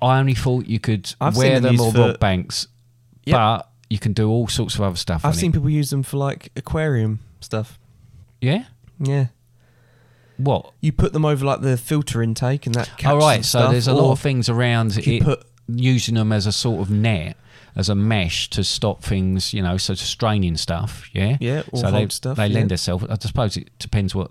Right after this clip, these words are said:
Speaker 1: denier they are, or if they're fishnet ones.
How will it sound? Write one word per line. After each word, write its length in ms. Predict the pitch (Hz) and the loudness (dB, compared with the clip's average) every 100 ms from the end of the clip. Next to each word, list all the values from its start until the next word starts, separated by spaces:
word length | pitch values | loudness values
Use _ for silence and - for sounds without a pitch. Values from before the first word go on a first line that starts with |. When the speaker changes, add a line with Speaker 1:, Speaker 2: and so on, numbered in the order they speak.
| _ | _
Speaker 1:
denier 440 | 110 98 90 82 85 | 0 2 2 0 0
they 80 | 85 | 0
are, 100 | 85 | 0
or 300 | 90 92 87 | 2 0 0
if 100 | 95 | -2
they're 160 | - 92 | -2 -4
fishnet 460 | - 104 - 87 - | -2 -4 -4 -6 -6
ones. 360 | 92 87 98 | -4 -4 -6